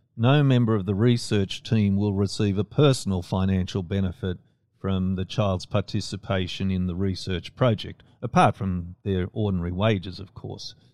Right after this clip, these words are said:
The research has been reviewed by what's called a Human Research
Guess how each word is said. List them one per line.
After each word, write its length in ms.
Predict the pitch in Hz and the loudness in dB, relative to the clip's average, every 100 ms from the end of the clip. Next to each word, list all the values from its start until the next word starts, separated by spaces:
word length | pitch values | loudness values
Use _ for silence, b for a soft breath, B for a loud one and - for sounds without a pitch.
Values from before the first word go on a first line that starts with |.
| - | -12
The 380 | 92 90 92 90 | -6 -4 -4 -6
research 640 | 98 117 131 - 131 120 - | -2 0 0 0 0 0 -4
has 280 | 98 92 - | -6 -6 -6
been 320 | 101 98 95 | -4 -2 -2
reviewed 640 | 92 87 107 120 139 101 | -4 -6 -2 0 0 -2
by 160 | 101 95 | -2 -2
what's 280 | 98 95 | -2 -6
called 280 | - 104 92 | -8 -6 -4
a 80 | 90 | -6
Human 640 | - - 123 117 104 98 - | -6 -2 0 2 0 -2 -4
Research 600 | 107 104 - 95 - | -4 -4 -2 -2 -4